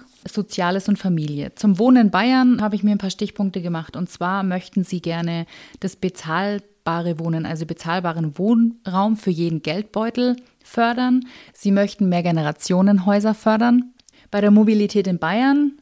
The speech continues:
möchten sie die Umstellung des Ö P N V auf Wasserstoff und die Bahn soll sich komplett elektrifizieren in Bayern. Dann haben wir die Bildung. Und zwar sollen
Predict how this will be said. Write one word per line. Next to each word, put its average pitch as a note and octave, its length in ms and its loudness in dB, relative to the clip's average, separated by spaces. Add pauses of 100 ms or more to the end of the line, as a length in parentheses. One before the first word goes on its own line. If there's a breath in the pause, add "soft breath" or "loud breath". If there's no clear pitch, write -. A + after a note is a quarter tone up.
(260)
möchten G3+ 360 4
sie G3 120 0
die F3+ 120 -2
Umstellung A#3 640 2
des G3+ 240 -4
Ö G#3+ 120 0
P G3+ 140 -4
N F3 160 -2
V G3 300 -2
auf - 180 -8
Wasserstoff C4+ 640 -2 (300 loud breath)
und C4 420 6
die G#3 320 0
Bahn F3+ 260 0
soll F#3+ 140 0
sich F3 180 -8
komplett F3+ 600 -8
elektrifizieren E3+ 1040 -6
in D3+ 220 -2
Bayern. C3+ 400 -4 (800 loud breath)
Dann A3 260 0
haben A3 120 4
wir F#3 60 2
die E3+ 80 -2
Bildung. C4 540 -2 (420 soft breath)
Und A3 240 8
zwar F#3 540 -2
sollen F3+ 920 -2